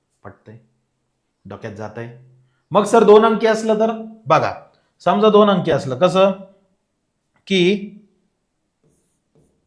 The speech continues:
बहात्तर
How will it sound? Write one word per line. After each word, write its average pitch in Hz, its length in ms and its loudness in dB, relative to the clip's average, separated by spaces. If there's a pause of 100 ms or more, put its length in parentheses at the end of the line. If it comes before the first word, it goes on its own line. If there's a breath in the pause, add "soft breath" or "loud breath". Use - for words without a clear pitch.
(2250)
बहात्तर 165 920 -2